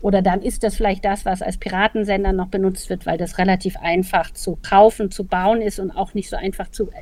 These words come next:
greifen, ne, durch Regierungen. Das kann sofort den Ort und den Standort wechseln und die kann man deshalb nicht so schnell finden. Mm, deshalb wird das eben im Dschungel auch viel benutzt oder in solchen Gegenden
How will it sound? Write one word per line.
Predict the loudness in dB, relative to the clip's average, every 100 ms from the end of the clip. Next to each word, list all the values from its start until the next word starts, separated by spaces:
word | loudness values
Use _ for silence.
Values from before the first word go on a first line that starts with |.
| -12
greifen, | 0 4 4 4 -6 -4
ne, | -2 -2
durch | -2 -4
Regierungen. | -6 -2 -2 -2 -2
Das | -4 -4
kann | -2 -2 -2
sofort | -6 -2 -2 -2
den | -2
Ort | 2 2 0 -8
und | -8 -6
den | -4
Standort | 2 2 2 0 0
wechseln | -2 -2 -6
und | -6 -8
die | -10
kann | -6 -4
man | -4
deshalb | -4 -8 -8
nicht | -12
so | -12
schnell | -6 -6
finden. | 4 6 6 4 -4 -6 -16 -16 -14 -16 -16 -2
Mm, | 4 4 4 0 -6 -18 -18 -16 -6 0
deshalb | 4 4
wird | 4 0
das | 0
eben | 0 2
im | 2
Dschungel | 4 6 6 6
auch | 2
viel | -2 -4
benutzt | -2 -2 -4 -8
oder | -6 -4
in | -4 -6
solchen | -6 -6 -2 -2 -4 -6
Gegenden | 0 2 2 0 0 0